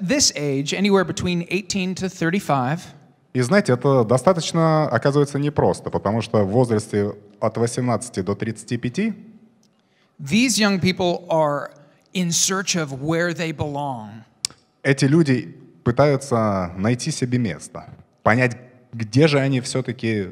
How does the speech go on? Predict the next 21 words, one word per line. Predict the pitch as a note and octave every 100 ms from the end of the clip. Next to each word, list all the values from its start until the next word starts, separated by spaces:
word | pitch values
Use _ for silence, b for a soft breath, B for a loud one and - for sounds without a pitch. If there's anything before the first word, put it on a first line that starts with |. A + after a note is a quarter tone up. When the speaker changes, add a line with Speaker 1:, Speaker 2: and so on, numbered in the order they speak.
| -
Speaker 2:
в | F2+ F2+
жизни | G2+ A#2+ G2+ G2 F#2 F#2+ - _ _ _
подходят | G#2+ - G2 E2 D#2 -
лучше, | E2+ - D#2 - _
чем | - E2+
уже. | E2+ D2+ - _ _ _ _ -
Speaker 1:
What | C#3 F#3+
do | G3+
I | F#3+
do | F#3 G3
next? | F#3 G3 G3 - - - _
What | - D#3
do | E3
I | E3
do | F#3
now? | F3 E3+ F#3+ B2+ G#2+ - -
Where | C#3 F3
do | F3+
I | D#3+
fit | - F3 E3+
in? | D#3+ A#2